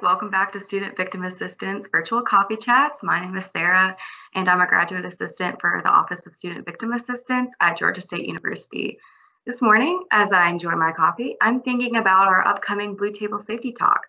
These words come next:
so I want to take a few minutes and tell you all about it. So this month, March, Blue Table Safety Talk is all about healthy friendships and healthy friends. Sometimes friends come to us when they're struggling, and it can be hard to know what to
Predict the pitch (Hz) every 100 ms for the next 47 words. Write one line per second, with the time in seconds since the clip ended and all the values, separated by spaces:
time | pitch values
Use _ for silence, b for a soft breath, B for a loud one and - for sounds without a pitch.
0 | _ 214 196 226 220 208 214 196 180 170
1 | - 165 170 160 165 135 135 - - -
2 | _ _ _ _ _ _ _ _ _ -
3 | 190 185 202 269 277 214 302 - _ _
4 | 165 233 - - 202 208 208 202 240 233
5 | 196 202 196 165 220 - 190 - 190 226
6 | 190 190 - 208 277 262 220 220 220 226
7 | 220 _ 185 180 165 - 185 - - -
8 | _ _ _ b b b b - 240 302
9 | 349 339 247 240 - 202 214 208 190 190
10 | 185 170 - 165 170 - - - - 175
11 | 202 220 214 170 175 196 190 170 175 -